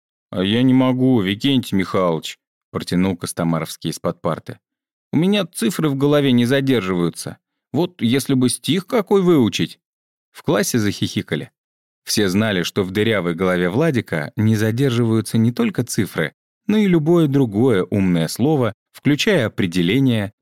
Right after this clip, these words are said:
таблица Менделеева и умножение, а также все физические, химические и алгебраические формулы.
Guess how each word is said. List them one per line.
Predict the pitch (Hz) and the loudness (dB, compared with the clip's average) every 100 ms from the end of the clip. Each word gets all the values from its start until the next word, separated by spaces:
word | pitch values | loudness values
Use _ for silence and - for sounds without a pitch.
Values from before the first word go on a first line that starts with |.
| - | -4
таблица | 117 185 202 - | -2 0 0 0
Менделеева | 104 95 90 87 82 78 76 | 0 0 0 0 0 -2 -4
и | 76 104 | -4 -4
умножение, | 90 82 76 76 143 143 117 104 _ _ | -2 0 -2 -2 0 0 0 -4 _ _
а | 92 | -6
также | 175 165 147 | -4 -2 -2
все | - - 123 117 | -2 -2 0 0
физические, | - - 92 131 - - - 73 - | -4 -4 -2 -2 -2 -8 -6 -8 -8
химические | - 95 82 110 101 - - 73 71 _ | -4 0 0 -2 -4 -8 -6 -6 -8 _
и | - 196 | -4 -4
алгебраические | - 170 151 143 110 90 82 - - 95 | 0 0 2 0 2 0 -2 -6 -6 -4
формулы. | 85 87 78 73 71 | -2 -2 -4 -4 -8